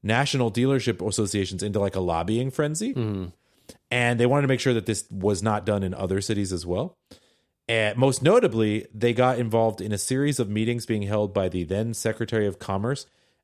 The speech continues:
Speaker 1: and future dam, Herbert Hoover,
Speaker 2: <laughs>
Speaker 1: to influence the contents of the nineteen twenty-eight Model Municipal Traffic Ordinance,
Speaker 2: Okay.
Speaker 1: which was a model federal law that was, like, made available to cities, like, "Hey,
Speaker 2: Right.
Speaker 1: these car things are new.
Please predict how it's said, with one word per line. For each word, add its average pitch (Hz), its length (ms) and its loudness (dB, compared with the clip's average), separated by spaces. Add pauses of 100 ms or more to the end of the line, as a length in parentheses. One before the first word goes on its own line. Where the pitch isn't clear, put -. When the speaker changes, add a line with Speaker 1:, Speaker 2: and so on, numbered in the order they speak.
Speaker 1:
and 85 180 -4
future 98 320 -2
dam, 104 420 -2 (280)
Herbert 104 320 0
Hoover, 95 360 -2
Speaker 2:
<laughs> 123 480 -2
Speaker 1:
to 131 200 2 (180)
influence 175 440 2
the 156 100 0
contents 131 460 0
of 113 80 -2
the 113 60 2
nineteen 120 380 0
twenty-eight 113 440 -2
Model 107 380 0
Municipal 104 520 -2
Traffic 90 540 -4
Ordinance, 143 560 -4
Speaker 2:
Okay. 98 360 -6
Speaker 1:
which 110 160 -2
was 113 360 2
a 104 380 0
model 135 400 2
federal 110 440 2
law 92 320 0 (220)
that 104 60 -2
was, 110 120 -2
like, 113 160 -2
made 113 200 2
available 107 440 2
to - 120 -12
cities, 107 340 0
like, 98 160 0
"Hey, 160 340 2
Speaker 2:
Right. 95 380 -6
Speaker 1:
these 151 180 2
car 190 240 4
things 131 240 0
are 113 100 2
new. 113 240 2